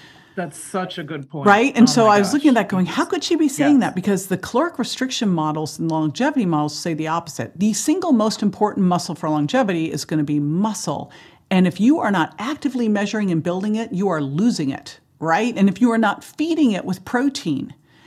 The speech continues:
Speaker 2: and basically our protein requirements are way low, so you have to figure out, "What's my ideal body weight?" And then I need to be getting at least three fourths of a gram to a gram per pound of that ideal body weight in order to support me building, putting on muscle.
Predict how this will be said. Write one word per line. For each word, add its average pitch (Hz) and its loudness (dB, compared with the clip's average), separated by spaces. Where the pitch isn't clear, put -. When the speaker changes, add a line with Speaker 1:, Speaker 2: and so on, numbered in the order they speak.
Speaker 2:
and 190 4
basically 240 0
our 175 0
protein 254 -4
requirements 165 -4
are 156 -4
way 220 -4
low, 139 -2
so - -6
you - 0
have 214 -4
to 220 -4
figure 208 -4
out, 180 -2
"What's 269 -2
my 359 0
ideal 202 2
body 160 -2
weight?" 151 -4
And 185 6
then 202 2
I 262 4
need 349 4
to 214 2
be 190 -2
getting 180 0
at 160 -4
least 277 0
three 226 -2
fourths 240 -4
of - -6
a 220 -2
gram 165 0
to - -8
a 151 -4
gram 180 -4
per - -6
pound 240 0
of 196 -2
that 185 -2
ideal 165 -2
body 151 -2
weight 202 -2
in 165 0
order 240 0
to 208 -6
support 269 -6
me 185 0
building, 208 0
putting 233 -2
on 180 -2
muscle. 202 -4